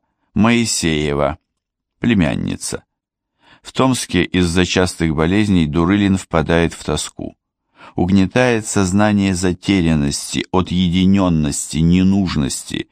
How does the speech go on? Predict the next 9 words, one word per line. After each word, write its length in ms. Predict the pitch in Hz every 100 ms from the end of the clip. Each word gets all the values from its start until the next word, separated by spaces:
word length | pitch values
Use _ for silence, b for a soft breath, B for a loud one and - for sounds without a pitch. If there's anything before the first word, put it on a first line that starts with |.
| b b b b b
Применяет 680 | 80 82 85 95 98 95
к 80 | -
себе 400 | - - 87 95
слова 380 | 92 78 85 85
из 100 | 80
стихотворения 840 | - 80 80 69 78 87 87 82
Андрея 440 | 80 76 80 78 73
Белого 500 | 73 92 87 85 80
"Бурьян". 560 | 73 92 90 87 60